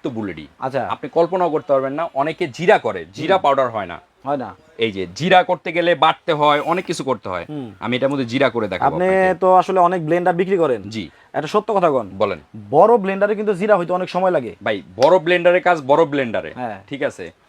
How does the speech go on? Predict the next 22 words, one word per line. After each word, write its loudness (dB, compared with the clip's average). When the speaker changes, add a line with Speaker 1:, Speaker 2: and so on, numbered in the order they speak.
Speaker 1:
কমার্শিয়াল 2
কাজ। -8
Speaker 2:
হ্যাঁ। -8
Speaker 1:
কিন্তু 0
আপনি 0
অল্প 4
জিরা 2
করবেন, -2
অল্প 2
আদা 4
রসুন -2
পেস্ট 0
করবেন, -4
এই -2
বড় 4
ব্লেন্ডার 2
নামায় 2
আমিই 0
করি -4
না। -10
Speaker 2:
আচ্ছা। -6
Speaker 1:
কারণ 4